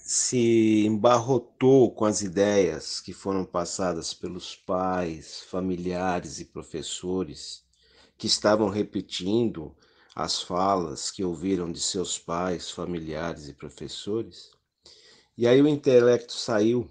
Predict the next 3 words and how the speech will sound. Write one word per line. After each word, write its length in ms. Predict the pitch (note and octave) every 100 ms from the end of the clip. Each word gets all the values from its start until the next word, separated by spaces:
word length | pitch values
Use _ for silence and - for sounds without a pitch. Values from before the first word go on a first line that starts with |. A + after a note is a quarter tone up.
| _
pela 260 | G2 F2 E2+
vida 560 | D#2+ A#2 A#2+ E2+ C#2+ - _ _ _ - - _ _ _
repetindo, 960 | B2 A#2 B2 - - B2 B2 A#2 A#2